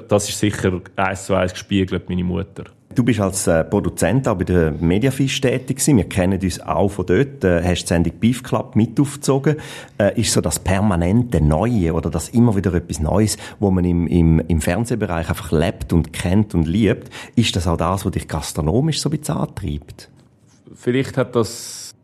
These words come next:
Speaker 1: auch mit sich gebracht, dass es mir so einfach gefallen ist, Soko aufzugeben. Dass ich, dass ich mega die Challenge brauche und ich han, ich han das grosse Problem als Mensch und ich glaub, das ist in vielen Belangen das Problem. Es hat auch einen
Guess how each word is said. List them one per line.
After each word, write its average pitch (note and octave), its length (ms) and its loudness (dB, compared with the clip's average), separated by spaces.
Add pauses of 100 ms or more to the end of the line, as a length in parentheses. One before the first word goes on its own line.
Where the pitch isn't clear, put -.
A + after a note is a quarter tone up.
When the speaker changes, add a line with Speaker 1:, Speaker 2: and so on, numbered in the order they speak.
Speaker 1:
auch A#2+ 420 0
mit A#2+ 240 -2
sich - 140 -10
gebracht, G#2 320 -2
dass G2+ 120 -10
es - 240 -10
mir G#2+ 220 0
so G#2 140 0
einfach G2 580 -4 (280)
gefallen G2+ 340 2
ist, F#2 180 -4
Soko A#2+ 380 -2
aufzugeben. - 420 -12 (960)
Dass F#2+ 180 -6
ich, A2 140 0 (480)
dass G#2 180 0
ich G2+ 120 -2 (640)
mega G#2+ 600 2
die - 160 -10
Challenge G#2 400 0 (100)
brauche F#2 380 -4
und F#2 280 -4
ich - 140 -10
han, F#2 400 -2
ich - 100 -10
han G2+ 120 0
das G2 80 -8
grosse A2+ 320 0
Problem G2+ 800 0 (340)
als G2 240 -4
Mensch F2+ 300 -4
und F#2+ 80 -6
ich F#2 100 -10
glaub, G2+ 200 -4
das G2+ 140 -12
ist - 300 -14
in F#2+ 260 -8
vielen A2 360 -2
Belangen G#2 320 -2
das G#2 260 -4
Problem. G2 240 -6
Es F2 80 -10
hat F#2 180 -2
auch F#2 120 -4
einen E2+ 80 -10